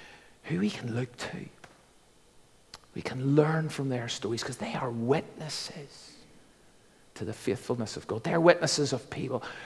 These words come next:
who can run right to the very end. Therefore,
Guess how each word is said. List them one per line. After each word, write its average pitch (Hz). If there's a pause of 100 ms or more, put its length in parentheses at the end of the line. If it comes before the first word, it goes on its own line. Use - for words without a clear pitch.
who 135
can 127
run 147
right 139
to 131
the 120
very 127 (140)
end. 123
Therefore, 170